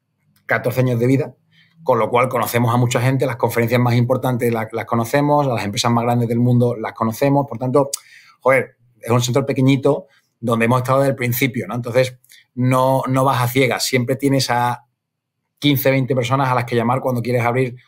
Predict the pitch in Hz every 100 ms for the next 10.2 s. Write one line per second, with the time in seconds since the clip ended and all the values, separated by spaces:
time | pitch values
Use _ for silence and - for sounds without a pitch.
0 | _ - 127 123 123 127 131 123 123 120
1 | 101 101 - - - - - 113 127 123
2 | 131 123 131 135 135 - - 113 107 101
3 | 98 98 92 87 95 95 95 110 113 127
4 | - _ _ - 110 104 104 - 110 127
5 | 123 123 123 135 127 117 117 127 127 135
6 | 123 123 120 117 117 131 131 127 113 117
7 | 101 104 123 120 120 123 131 139 127 135
8 | 123 107 110 120 131 120 123 123 110 98
9 | - - - 123 120 143 143 131 120 135
10 | 117